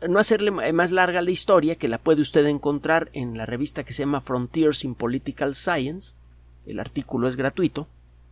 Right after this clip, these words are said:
la conclusión más sólida que se puede obtener con base en la evidencia que ha sido recabada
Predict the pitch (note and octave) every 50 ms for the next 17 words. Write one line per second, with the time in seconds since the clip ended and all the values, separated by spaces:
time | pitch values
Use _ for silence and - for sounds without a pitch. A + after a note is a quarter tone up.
0 | - _ _ _ _ _ _ _ _ - - - _ _ _ _ _ _ _ _
1 | _ - E3 E3 E3+ D#3 - - F#3 E3 D#3 - - F#3 E3 - - - G3+ G#3
2 | A3+ A#3+ A3+ - - D3+ D#3 F3+ G3 G3+ - - - - G3+ F#3 D#3+ C#3 C3+ B2+
3 | D3+ D3+ - - C3+ - - A#2+ - - D3+ D3+ D#3+ D3+ - - D3 C3 C#3 D3
4 | - - C3+ B2 B2 C#3+ C#3+ C#3 - D3 C3 B2 A2+ A2+ A2+ A#2+ A#2+ C3+ D3+ D#3+
5 | D#3 D3+ D#3 B2+ - D3 C3 - D#3 C#3+ C3+ - B2 A2+ - B2+ A#2+ A#2+ C3+ C#3
6 | C#3 C#3+ C3